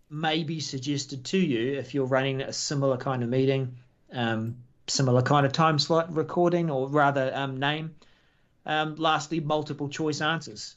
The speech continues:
Um, so based on the meeting that you're holding, that it might make suggestions for how you might wanna add for different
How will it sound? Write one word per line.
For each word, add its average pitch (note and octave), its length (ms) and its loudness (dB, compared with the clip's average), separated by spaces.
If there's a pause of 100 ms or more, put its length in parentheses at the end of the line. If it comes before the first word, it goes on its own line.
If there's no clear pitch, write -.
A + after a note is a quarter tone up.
Um, B2 320 -8
so B2+ 500 -2
based C3 440 2
on B2+ 540 -2
the B2 360 2
meeting D3 380 0
that D#3 200 -2
you're D3+ 300 6
holding, D#3+ 480 2 (400)
that D3 400 4
it - 220 -6 (100)
might D3+ 280 -4
make D3+ 280 -2 (520)
suggestions D#3 720 0
for C#3 120 0
how C#3+ 540 4 (540)
you C#3+ 300 0 (140)
might D3 360 2
wanna C#3 340 2
add C#3+ 280 0
for D3 100 -4
different C#3+ 380 -4